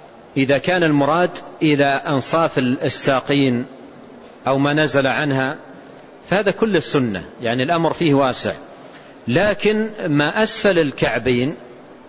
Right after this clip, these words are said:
هذا، آه، م-، م-، آه، إسبال الكع-، الإزار إلى أسفل من الكعبين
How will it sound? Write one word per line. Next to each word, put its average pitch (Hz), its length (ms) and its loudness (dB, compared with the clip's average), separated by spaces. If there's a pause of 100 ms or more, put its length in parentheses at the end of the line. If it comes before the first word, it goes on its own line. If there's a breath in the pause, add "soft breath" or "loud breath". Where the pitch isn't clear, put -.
هذا، 214 280 4
آه، - 920 -4
م-، 170 320 0
م-، 185 100 -2
آه، 147 840 -2
إسبال 190 480 0
الكع-، 151 440 0
الإزار 139 520 2
إلى 110 180 -2
أسفل 190 440 0
من 175 60 2
الكعبين 160 580 0